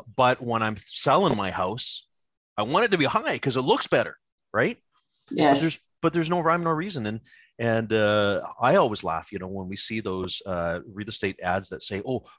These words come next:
Speaker 1: priced below assessed value," or, or whatever, but it really mean, it means nothing.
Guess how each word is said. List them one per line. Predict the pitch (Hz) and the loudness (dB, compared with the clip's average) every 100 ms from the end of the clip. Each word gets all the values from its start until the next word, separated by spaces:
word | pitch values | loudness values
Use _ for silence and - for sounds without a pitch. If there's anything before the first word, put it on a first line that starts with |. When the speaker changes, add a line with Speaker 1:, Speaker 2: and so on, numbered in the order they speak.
| - | -16
Speaker 1:
priced | - 131 156 180 - - - _ _ _ _ _ | -4 2 4 2 0 -8 -16 _ _ _ _ _
below | 143 139 139 147 143 | 2 4 4 4 2
assessed | 123 - 131 - - | 0 0 0 -2 -2
value," | 110 117 113 90 _ - | 0 2 0 -6 _ -8
or, | 113 107 | -4 -4
or | 110 110 104 | -4 -4 -2
whatever, | 104 104 95 107 | -2 -2 -4 -8
but | 165 | -12
it | - | -12
really | 269 262 | -8 -4
mean, | 214 185 | -2 -2
it | 160 156 | -4 -2
means | 180 196 - | -2 -4 -6
nothing. | 156 208 - | -10 -10 -16